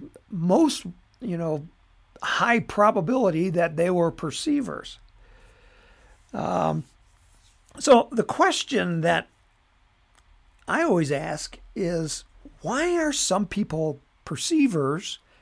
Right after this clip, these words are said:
and some people judgers? Wouldn't we all get along better if we all made decisions in s-, the same way?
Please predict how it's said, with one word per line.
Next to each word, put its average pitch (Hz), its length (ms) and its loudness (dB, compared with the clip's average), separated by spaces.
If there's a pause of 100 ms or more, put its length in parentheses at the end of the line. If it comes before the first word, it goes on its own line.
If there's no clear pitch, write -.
(160)
and 170 180 -8
some 226 260 -2
people 180 480 -4
judgers? 135 760 -4 (1600)
Wouldn't 320 500 4
we 349 180 4
all 170 300 0
get 185 320 -2
along 185 460 0
better 190 420 0
if 147 200 -8
we 151 220 -4
all 185 280 0
made 190 440 -2
decisions 202 960 -4
in 143 160 -10
s-, 135 180 -8 (280)
the 139 100 -8
same 175 540 -2
way? 202 400 2